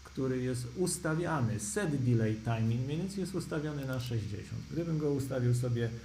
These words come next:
dokładnie na połowę tego czasu, suwak poleci do połowy, bo już teraz suwak odzwierciedla dokładnie położenie. No plus minus może jeden procent, no bo tam jest dzielenia są, więc nie za bardzo może dokładnie mu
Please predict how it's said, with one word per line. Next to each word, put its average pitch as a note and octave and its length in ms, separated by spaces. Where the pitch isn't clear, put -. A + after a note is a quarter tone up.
dokładnie C3 440
na B2 120
połowę A#2 440
tego A2 260
czasu, A2+ 400
suwak F3+ 360
poleci C3 460
do A#2+ 120
połowy, A2 460
bo A2+ 180
już D3+ 220
teraz D3+ 400
suwak E3 400
odzwierciedla B2+ 760
dokładnie A#2+ 540
położenie. A2 600
No A3+ 160
plus A3 360
minus E3+ 420
może C#3+ 280
jeden C3+ 320
procent, B2+ 460
no A2 60
bo A2+ 120
tam A#2 280
jest G#2+ 180
dzielenia C3 500
są, B2 260
więc A#2 260
nie A#2+ 120
za A#2+ 120
bardzo A2 380
może G#2+ 300
dokładnie G2+ 420
mu G2+ 180